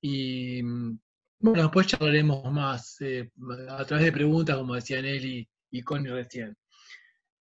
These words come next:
Eh, yo creo que cuando habla, cuando hablamos de salud, creo que es interesante ir a la, a la, a la fuente, es decir, bueno,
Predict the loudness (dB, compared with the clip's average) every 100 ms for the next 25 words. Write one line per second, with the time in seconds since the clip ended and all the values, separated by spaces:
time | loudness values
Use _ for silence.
0 | -8 -4 0 0 2 2 4 4 4 4
1 | 2 0 -2 0 4 6 8 6 4 0
2 | 2 8 10 10 6 4 6 4 2 -2
3 | -2 0 -2 0 2 2 4 4 6 8
4 | 8 6 4 2 0 0 -2 -2 -4 0
5 | 4 4 4 -4 -4 -2 -2 -2